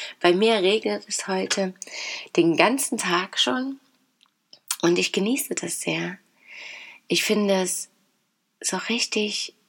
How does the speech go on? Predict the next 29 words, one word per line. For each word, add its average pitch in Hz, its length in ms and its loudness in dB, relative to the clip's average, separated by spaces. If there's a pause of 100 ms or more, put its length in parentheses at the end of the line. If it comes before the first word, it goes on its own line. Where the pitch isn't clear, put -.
(300)
befreiend 190 800 0
innerlich 170 800 0
und - 240 -2
äußerlich. - 720 -6 (840)
Und 185 180 2
es 190 120 -4
ist - 120 -2
mir 214 180 -4
so 214 120 -2
richtig - 440 -4
ein 202 160 0
Bedürfnis 196 580 0
gewesen, 170 440 0
dass 170 180 0
es - 140 -2
mal 160 200 -4
wieder 170 280 2
lange 170 420 -2
regnet. 151 560 -6 (460)
Für - 160 -4
die 175 160 4
Natur. 262 560 0
Und 185 120 2
da 180 80 0
merke 214 360 -2
ich, 208 120 -4
ich - 140 -6
hatte 208 280 -2
wirklich 277 540 -4